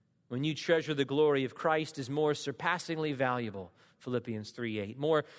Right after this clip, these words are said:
supremely pleasant than the false pleasures of sin,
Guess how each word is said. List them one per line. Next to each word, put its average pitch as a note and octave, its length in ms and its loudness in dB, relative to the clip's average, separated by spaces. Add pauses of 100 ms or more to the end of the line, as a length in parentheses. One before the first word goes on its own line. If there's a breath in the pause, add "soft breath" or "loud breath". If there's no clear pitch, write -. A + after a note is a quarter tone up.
supremely F#3+ 680 2
pleasant D3 680 2 (260 loud breath)
than C#3+ 160 2
the C#3 80 0
false E3+ 400 4
pleasures D3+ 460 2
of C#3 100 -4
sin, A2+ 380 -2